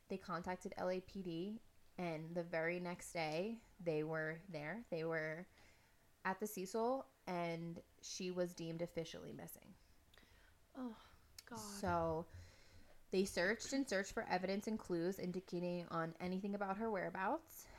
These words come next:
Speaker 1: However, they can't really, like, go through all of the rooms in a hotel. Like, you
Speaker 2: Yeah.
Speaker 1: can't really without probable
Speaker 2: It, 'cause
Speaker 1: cause.
Speaker 2: isn't it, like, a huge hotel, too?
Speaker 1: Yeah. Mm-hmm. Actually,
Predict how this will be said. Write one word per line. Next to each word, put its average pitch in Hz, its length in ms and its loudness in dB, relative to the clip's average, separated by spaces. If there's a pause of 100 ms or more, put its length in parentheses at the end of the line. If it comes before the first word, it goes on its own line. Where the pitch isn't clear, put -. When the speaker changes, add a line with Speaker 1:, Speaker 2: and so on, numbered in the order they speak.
(120)
Speaker 1:
However, 175 720 6 (500)
they 175 100 0
can't 180 260 -2
really, 160 220 -2
like, 160 160 0 (120)
go 156 180 0
through 165 640 0
all 175 260 -4
of 165 120 -6
the 147 360 -4 (1000)
rooms 180 380 -2
in 190 80 0
a 180 40 -4
hotel. 165 440 -4
Like, 202 180 -6
you 208 80 -2
Speaker 2:
Yeah. 185 140 0
Speaker 1:
can't 165 160 -4
really 175 200 -2
without 175 260 -2
probable 180 380 0
Speaker 2:
It, 180 80 -4
'cause 190 120 -6 (180)
Speaker 1:
cause. - 100 -12
Speaker 2:
isn't 254 220 -2
it, 226 100 -4
like, 254 180 -2
a 233 60 0
huge 196 560 -6
hotel, 190 400 -8
too? 220 80 -4
Speaker 1:
Yeah. 160 480 2 (340)
Mm-hmm. 202 340 0 (420)
Actually, 214 760 6